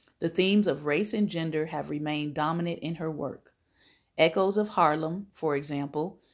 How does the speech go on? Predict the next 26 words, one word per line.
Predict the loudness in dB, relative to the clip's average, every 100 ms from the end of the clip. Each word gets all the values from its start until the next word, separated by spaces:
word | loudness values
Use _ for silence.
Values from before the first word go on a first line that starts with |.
| _
showcases | -4 2 2 2 -2 -4 -6
a | -4 -2
range | -2 0 -2 -4
of | -6 -8
popular | -2 -2 0 0 0
looks, | 2 2 2 -4 -10
including | -10 -6 -4 -2 -4
curls, | -2 0 2 2 0 -6 -18 -20 _ -8
waves, | 0 4 4 2 -2 -6 -12 _ _ _
braids, | 0 2 4 2 -2 -6 -14 -20 -8
beards, | -4 0 0 0 -4 -10 -20 _ _ _
hoops, | 2 2 0 -8 -20 _ _ _
and | -4 -2
bright | 0 0 0
lips | -2 -4 -8 -20 _ _ _ _
that | 0
attest | 0 -2 -2 -2 -4
to | -2 0
a | 0
rejection | -2 -2 -2 -2 -4 -4 -2 -4
of | -4
a | -2
white | 0 0 -2 -10
standard | -8 -4 -4 -4
of | -6 -6
beauty. | -6 -6 -8